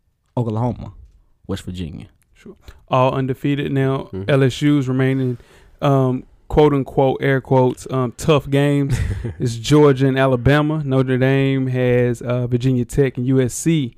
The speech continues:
Speaker 3: Mm-hmm.
Speaker 2: Oklahoma has Texas, Oklahoma State, and West Virginia.
Speaker 3: Mm.
Speaker 2: And West Virginia has Texas, Oklahoma State, and Oklahoma.
Speaker 3: Mm.
Speaker 2: So, um, the easiest way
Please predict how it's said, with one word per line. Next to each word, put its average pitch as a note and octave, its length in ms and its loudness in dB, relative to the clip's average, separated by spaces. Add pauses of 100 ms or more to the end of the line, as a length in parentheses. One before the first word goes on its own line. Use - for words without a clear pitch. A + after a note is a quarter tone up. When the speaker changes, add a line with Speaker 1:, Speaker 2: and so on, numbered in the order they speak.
(120)
Speaker 3:
Mm-hmm. A2+ 160 -6
Speaker 2:
Oklahoma C3 440 0
has B2 200 -4
Texas, D3 400 -4
Oklahoma B2 360 -2
State, C3 320 -2
and - 100 -6
West B2 180 -2
Virginia. C3 540 0
Speaker 3:
Mm. A#2 320 -8
Speaker 2:
And C3 200 4
West A#2+ 180 2
Virginia A#2+ 320 -2
has A#2 120 -4
Texas, B2+ 380 -6
Oklahoma A#2 320 -10
State, A2+ 200 -14
and A2+ 100 -14
Oklahoma. A2 460 -14 (360)
Speaker 3:
Mm. - 160 -20 (120)
Speaker 2:
So, C#3 460 4
um, B2+ 460 0
the C#3+ 280 0
easiest F3+ 500 2
way C#3 420 2